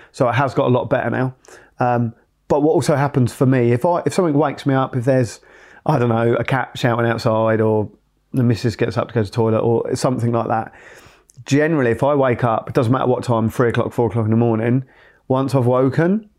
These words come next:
the ideas start flying in, and then that's it, I'm, I'm up. So if I am unfortunate enough to wake up at half three in the morning, which happens once or twice a week, um, I then end up coming downstairs and then get the notebook out and start writing all my notes.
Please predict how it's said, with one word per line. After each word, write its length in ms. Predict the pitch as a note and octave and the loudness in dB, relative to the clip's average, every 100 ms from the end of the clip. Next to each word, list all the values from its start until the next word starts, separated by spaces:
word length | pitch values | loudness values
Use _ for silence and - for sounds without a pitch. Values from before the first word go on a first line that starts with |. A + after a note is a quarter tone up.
| - | -2
the 120 | A#2 | 2
ideas 360 | A2+ A2 A2+ - | 2 2 2 2
start 200 | A#2 - | -2 -2
flying 380 | B2+ A#2 A2+ | -2 0 2
in, 340 | A2 G#2+ G#2+ B2 | 2 2 0 -4
and 140 | - A2 | -2 0
then 100 | G#2+ | 2
that's 220 | G#2 - | 0 0
it, 100 | G#2+ | -2
I'm, 280 | G#2+ G#2+ G#2+ - | 0 0 0 -2
I'm 120 | G#2 | -2
up. 260 | - - - | -4 -8 -16
So 320 | - G#2+ G#2+ - - - - _ - | -6 -4 -4 -6 -18 -20 -20 _ -6
if 140 | G2 | -2
I 140 | A2+ | 0
am 120 | A#2 G#2+ | 0 0
unfortunate 500 | G#2 B2+ - - A#2+ | 0 0 -2 -4 -6
enough 140 | G2+ | -4
to 80 | A2 | -2
wake 200 | A2 A2 | -2 -4
up 120 | G2 | -4
at 80 | G#2 | -2
half 180 | G#2 G#2 | -4 -2
three 140 | A2 | -2
in 20 | |
the 60 | G#2 | 0
morning, 240 | A2 B2+ | 0 0
which 260 | A2 - - - | -2 -6 -20 -10
happens 400 | A2+ - G#2+ G2+ _ - | -10 -6 -6 -8 _ -10
once 180 | B2 - | -10 -6
or 40 | |
twice 200 | B2 B2+ | -4 0
a 40 | |
week, 240 | C#3+ - - - - - - | 0 -2 -10 -20 -20 -16 -6
um, 420 | A2 A#2 G#2+ A#2+ - _ _ _ _ _ - | -2 -2 -4 -8 -16 _ _ _ _ _ -4
I 140 | A2 | 0
then 140 | A2+ | 2
end 60 | A2+ | 2
up 180 | A#2 - | 0 0
coming 180 | B2+ B2+ | 0 2
downstairs 440 | D3 C#3 D#3+ C#3 | 2 2 0 2
and 80 | D3 | 0
then 280 | D3 D3 C#3+ | 0 0 0
get 140 | - | 0
the 80 | C#3 | 0
notebook 320 | D#3 D3 C#3+ | 0 0 0
out 240 | E3 - | 0 0
and 120 | C3+ C3 | -4 -2
start 240 | C#3+ C#3+ | -2 0
writing 240 | D3 - | 0 0
all 80 | C#3+ | 0
my 100 | D3+ | 0
notes. 360 | G3+ - - | 0 -2 -6